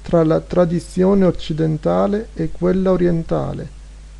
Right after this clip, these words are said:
che confluiscono entrambe nell'unica grande tradizione della Chiesa universale. Essi sono per noi i campioni ed insieme i patroni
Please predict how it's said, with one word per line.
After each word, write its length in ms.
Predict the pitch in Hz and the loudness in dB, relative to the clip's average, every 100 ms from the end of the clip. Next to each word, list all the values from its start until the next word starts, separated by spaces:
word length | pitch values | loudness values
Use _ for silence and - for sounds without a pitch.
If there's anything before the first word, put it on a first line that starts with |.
| - | -12
che 160 | - 143 | -8 0
confluiscono 920 | 160 160 - 160 165 196 - 180 151 | 4 4 2 2 2 2 0 0 2
entrambe 680 | 147 147 - 180 202 196 202 | 2 0 2 2 2 2 0
nell'unica 800 | 170 160 156 175 202 214 190 165 | 0 2 2 2 4 2 2 -2
grande 520 | 151 170 190 190 185 | 0 0 2 0 -2
tradizione 920 | - 165 156 151 - 175 175 202 196 | 0 -2 0 -6 -4 0 0 0 -2
della 280 | 165 165 170 | -4 -2 -4
Chiesa 440 | - 170 170 165 | -2 -2 -2 0
universale. 880 | 180 170 160 170 - - 147 143 - - - - - - - - - - | 0 0 -2 -4 -6 -8 -6 -6 -6 -8 -10 -12 -16 -18 -20 -20 -20 -16
Essi 400 | - 170 170 - | 0 0 0 -2
sono 380 | 165 - 180 180 | -2 2 4 4
per 240 | 170 165 156 | 4 2 4
noi 420 | 160 185 208 208 | 4 4 4 0
i 80 | 160 | -2
campioni 800 | 165 156 151 151 156 175 190 208 | 2 0 0 0 2 2 0 0
ed 180 | 165 | -2
insieme 640 | 151 160 - 170 175 185 185 | 0 -2 -2 0 2 2 2
i 80 | |
patroni 680 | 156 - 160 160 160 170 180 | 0 -2 -2 0 0 2 0